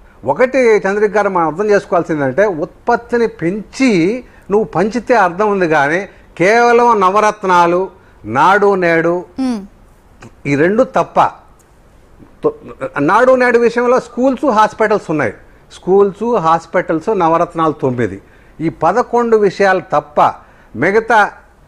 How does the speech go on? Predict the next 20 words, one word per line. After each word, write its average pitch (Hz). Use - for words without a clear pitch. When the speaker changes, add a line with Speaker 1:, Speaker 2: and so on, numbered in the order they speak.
Speaker 1:
ఎనభై 254
తొమ్మిది 285
విషయాలను 269
మర్చిపోయారండి 240
పూర్తిగా. 180
ఎనభై 240
తొమ్మిది 277
విషయాలు, 196
వంద 190
విషయాలు 233
ఉంటే 214
ఎనభై 226
తొమ్మిది 247
విషయాలను 247
పూర్తిగా 254
మర్చిపోయి, 202
ఈ 175
పదకొండు 254
సబ్జెక్టుల్లో 226
మాత్రమే 220